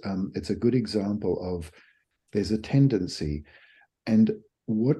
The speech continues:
makes this helpful is that when it starts to become intrusive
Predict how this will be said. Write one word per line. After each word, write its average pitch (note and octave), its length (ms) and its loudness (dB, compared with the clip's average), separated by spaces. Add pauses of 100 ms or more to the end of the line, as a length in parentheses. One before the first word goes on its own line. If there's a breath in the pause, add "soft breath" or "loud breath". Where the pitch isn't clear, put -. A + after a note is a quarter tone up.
(200)
makes A2 540 4
this F2 220 -4
helpful - 840 -4
is F#2+ 160 -4
that - 180 -2
when A2+ 180 4
it C3+ 140 2
starts G#2+ 420 -4
to - 100 -8
become F#2+ 360 -6
intrusive F2+ 880 -2